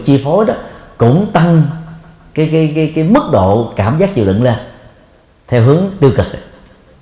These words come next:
Chứ còn cái bản chất của khổ đau nó không nhiều đến thế.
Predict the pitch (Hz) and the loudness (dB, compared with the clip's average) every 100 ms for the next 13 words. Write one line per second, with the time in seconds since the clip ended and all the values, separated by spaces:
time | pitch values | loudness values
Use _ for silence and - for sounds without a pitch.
0 | _ - 135 104 101 135 113 117 190 226 | _ -4 0 2 0 -2 -2 0 0 0
1 | 208 160 131 139 117 131 - 123 110 95 | -2 0 2 4 2 0 -2 -4 -2 -2
2 | 127 143 156 | -2 -4 -6